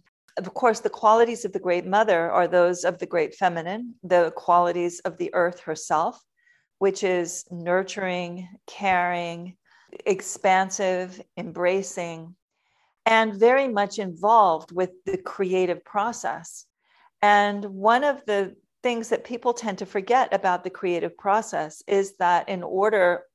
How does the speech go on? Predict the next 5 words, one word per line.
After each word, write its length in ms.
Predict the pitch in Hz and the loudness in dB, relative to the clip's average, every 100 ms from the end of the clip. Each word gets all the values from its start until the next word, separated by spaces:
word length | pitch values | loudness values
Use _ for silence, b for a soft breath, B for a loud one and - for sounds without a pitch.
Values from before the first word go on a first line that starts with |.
| _ | _
for 160 | - 180 | -2 0
something 640 | 180 202 196 196 175 165 165 | 0 -2 -2 -4 -8 -10 -12
to 460 | - 170 160 160 _ _ _ _ _ 170 170 | -8 -6 -6 -10 _ _ _ _ _ -14 -6
be 540 | 208 226 196 170 196 _ _ _ _ | -4 -2 -4 -8 -18 _ _ _ _
created, 800 | - 196 180 190 214 190 143 | -6 0 2 4 4 2 -2